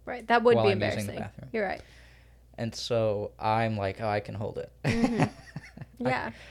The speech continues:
Speaker 2: I can hold
Speaker 1: For
Speaker 2: it.
Speaker 1: sure.
Speaker 2: And
Speaker 1: 'Cause
Speaker 2: actually,
Speaker 1: you're in fifth grade, you should be able to
Speaker 2: I'll,
Speaker 1: hold it,
Speaker 2: I'll
Speaker 1: I
Speaker 2: be
Speaker 1: will say.
Speaker 2: honest. I actually wasn't thinking, "I can hold it."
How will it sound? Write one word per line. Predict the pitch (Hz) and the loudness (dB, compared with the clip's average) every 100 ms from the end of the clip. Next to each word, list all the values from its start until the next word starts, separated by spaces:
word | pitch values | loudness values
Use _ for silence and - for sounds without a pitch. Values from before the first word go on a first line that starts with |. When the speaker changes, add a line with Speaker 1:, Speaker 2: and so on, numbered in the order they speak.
| - - | -6 0
Speaker 2:
I | 143 | 0
can | 131 | 0
hold | - | -4
Speaker 1:
For | 254 | -4
Speaker 2:
it. | |
Speaker 1:
sure. | - 370 - 247 - - - - - - | -2 -2 -2 -4 -14 -20 -20 -20 -20 -6
Speaker 2:
And | 123 113 107 107 | -2 0 -2 -4
Speaker 1:
'Cause | - 147 | 0 2
Speaker 2:
actually, | 160 - - | 2 4 6
Speaker 1:
you're | 302 | 8
in | 277 | 8
fifth | 262 269 | 4 4
grade, | 226 214 | 2 2
you | 220 | -2
should | - 208 | -2 -2
be | 190 | -2
able | 180 156 | -2 4
to | |
Speaker 2:
I'll, | 160 | 4
Speaker 1:
hold | - 254 - | 4 2 4
it, | 139 | 6
Speaker 2:
I'll | |
Speaker 1:
I | 196 | 6
Speaker 2:
be | 151 | 6
Speaker 1:
will | |
say. | 123 | 4
Speaker 2:
honest. | 113 - - | 2 0 -4
I | - 147 | 0 2
actually | 180 - 151 | 2 0 0
wasn't | 117 117 110 | 2 0 -2
thinking, | - 104 101 | -8 -10 -10
"I | 101 | -10
can | 104 | -10
hold | 104 - | -10 -10
it." | - | -14